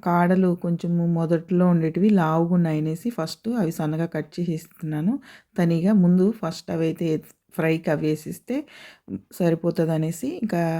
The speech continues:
మళ్ళీ మిగతాటివి కొనలున్నాయి, మళ్ళీ వేరేగా కట్ చేసుకుంటానన్నమాట. చూడండి ఎంత బాగున్నాయి కదా, చాలా ఫ్రెష్‌గా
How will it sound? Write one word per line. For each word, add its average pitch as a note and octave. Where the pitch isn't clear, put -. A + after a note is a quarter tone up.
మళ్ళీ G3
మిగతాటివి F#3+
కొనలున్నాయి, F3+
మళ్ళీ E3
వేరేగా F3
కట్ D#3+
చేసుకుంటానన్నమాట. D#3
చూడండి G#3
ఎంత F#3+
బాగున్నాయి F3+
కదా, F3+
చాలా F3
ఫ్రెష్‌గా E3+